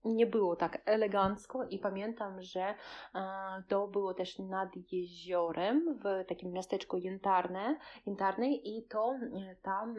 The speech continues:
było akurat mnóstwo ludzi i w nocy, e, to, nie wiem dlaczego, byłam boso i nastąpiłam na takie, na puszkę,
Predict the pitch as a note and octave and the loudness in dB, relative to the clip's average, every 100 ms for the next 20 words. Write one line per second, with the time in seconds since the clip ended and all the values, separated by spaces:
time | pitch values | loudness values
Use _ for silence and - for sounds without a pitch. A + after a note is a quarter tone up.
0 | - F#3 F3+ G#3+ G#3 G3 F#3+ - G3 F#3 | -10 -6 -4 0 2 0 -2 -2 -2 -2
1 | G3+ G3+ G#3 G3 - - F#3+ G#3 C#4 B3+ | -4 -4 -4 -6 -6 -2 2 4 4 2
2 | A3 - G3 F#3+ F3 G3+ G#3+ G3 - A#3+ | -2 -2 -6 -6 -4 -2 -2 -4 0 2
3 | D#4+ - - - - G3 F#3 - G3+ G3+ | 2 -2 -16 -16 -6 -4 -4 -4 -4 -2
4 | A3 A3 G#3+ E3+ F3+ - F#3 E3+ D#3 D3+ | -2 -2 -6 -8 -12 -6 -4 -2 -2 -4
5 | E3+ D4 A3+ F3+ G#3 F#3 F#3 G3+ F#3+ B3 | -2 0 2 6 6 4 4 2 2 0
6 | B3+ - G3 G3 G3 F#3+ F#3 - A3+ A3 | 0 0 -4 -6 -6 -10 -10 -8 -6 0
7 | G#3+ G#3+ G3+ F3 E3+ F#3 G#3 G#3+ G#3+ G#3 | 0 0 -4 -10 -6 -4 -2 -2 -4 -6
8 | G#3 F#3+ F#3 - G3 F#3+ F#3+ F#3+ _ _ | -6 -6 -6 -4 -2 -2 -4 -8 _ _
9 | _ _ - F#3+ G3 - G3+ - D3+ G#3+ | _ _ -6 -6 -4 -6 -6 0 0 0